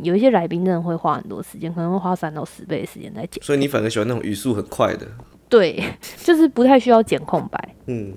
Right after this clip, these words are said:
Speaker 1: 但是就是最少，最少都还是要花两个小时
Speaker 2: 对啊。
Speaker 1: 去剪片。
Speaker 2: 嗯。
Speaker 1: 剪完之后，像我是因为我还是，我的片头片尾还是仰赖小七帮我弄的。
Speaker 2: 嗯，那，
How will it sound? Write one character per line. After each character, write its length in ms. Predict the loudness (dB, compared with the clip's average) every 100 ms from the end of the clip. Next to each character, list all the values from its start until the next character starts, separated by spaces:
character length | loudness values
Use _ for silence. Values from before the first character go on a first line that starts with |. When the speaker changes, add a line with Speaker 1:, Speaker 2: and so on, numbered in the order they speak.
| -14
Speaker 1:
但 180 | 0 4
是 140 | 6 6
就 160 | 4
是 880 | 4 4 4 2 0 -2 -2 -6 -10 -18 -20 -20 0
最 180 | 4 6
少， 180 | 4
最 160 | 4 2
少 160 | 2 2
都 140 | 4
还 140 | 2
是 80 | 4
要 120 | 2
花 280 | 2 2 2
两 180 | 2 -4
个 140 | -6
小 240 | -8 -8 -12
时 220 | -14 -8
Speaker 2:
对 140 | -6 -6
啊。 120 | -12 -20 -16
Speaker 1:
去 160 | -4 -4
剪 180 | -4 -14
片。 200 | -8 -8 -8 -10
Speaker 2:
嗯。 160 | -8 0
Speaker 1:
剪 180 | 2 4
完 200 | 2 0
之 220 | 0 2
后， 420 | 4 4 4 0 -6 _ -4
像 260 | 0 2 2
我 200 | 2 0
是 140 | 0
因 80 | 2
为 80 | 2
我 260 | 2 -2 -8 -14
还 180 | -2 0
是， 380 | 0 -2 -2 -2
我 140 | 0 2
的 180 | 2 0
片 160 | 2 2
头 140 | 4
片 140 | 0 0
尾 80 | -2
还 100 | -2
是 140 | -2
仰 160 | -2 -2
赖 120 | -4
小 240 | -4 -6 -12
七 240 | -14 -14 -6
帮 180 | -6 -6
我 140 | -12
弄 220 | -12 -14 -12
的。 100 | -12 -14 _
Speaker 2:
嗯， 180 | -4 -2 4
那， 260 | 6 6